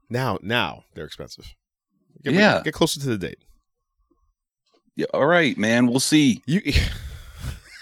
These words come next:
Speaker 2: I got enough.
Speaker 1: Listen.
Speaker 2: I got two. I'm worried about from now until New Year's as far as me taking time off of work.
Speaker 1: I understand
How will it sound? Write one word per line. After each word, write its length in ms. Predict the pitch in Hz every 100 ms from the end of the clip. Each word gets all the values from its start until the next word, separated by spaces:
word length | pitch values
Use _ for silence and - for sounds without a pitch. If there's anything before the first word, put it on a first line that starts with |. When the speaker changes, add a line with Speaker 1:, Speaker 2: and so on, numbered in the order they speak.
| 740 698 - - 679 659 - - - - - _ -
Speaker 2:
I 140 | - 135
got 160 | 160
enough. 220 | 165 165
Speaker 1:
Listen. 160 | 160 -
Speaker 2:
I 140 | 127 147
got 240 | 151 139
two. 220 | - 156 -
I'm 160 | - 147
worried 300 | 185 190 165
about 320 | 139 131 127
from 360 | - 107 98 101
now 400 | 131 143 143 147
until 440 | 110 113 98 107 98
New 260 | 95 117 120
Year's 360 | 98 85 82 -
as 200 | 101 87
far 320 | - 101 98
as 160 | 92 85
me 240 | 95 113
taking 400 | - 113 101 92
time 260 | 95 87 73
off 160 | 73 -
of 60 |
work. 100 | -
Speaker 1:
I 260 | 123 131 156
understand 800 | 156 147 131 - 87 69 67